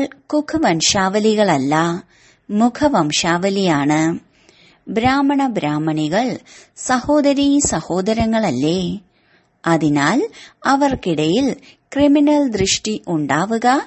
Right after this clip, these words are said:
സാധ്യമല്ല. മോശമായ ചിന്തകളിൽ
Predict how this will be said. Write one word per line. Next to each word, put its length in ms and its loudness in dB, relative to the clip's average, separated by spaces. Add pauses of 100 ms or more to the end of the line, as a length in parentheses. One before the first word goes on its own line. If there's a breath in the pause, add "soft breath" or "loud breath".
(320 soft breath)
സാധ്യമല്ല. 1080 0 (840)
മോശമായ 720 2
ചിന്തകളിൽ 800 -2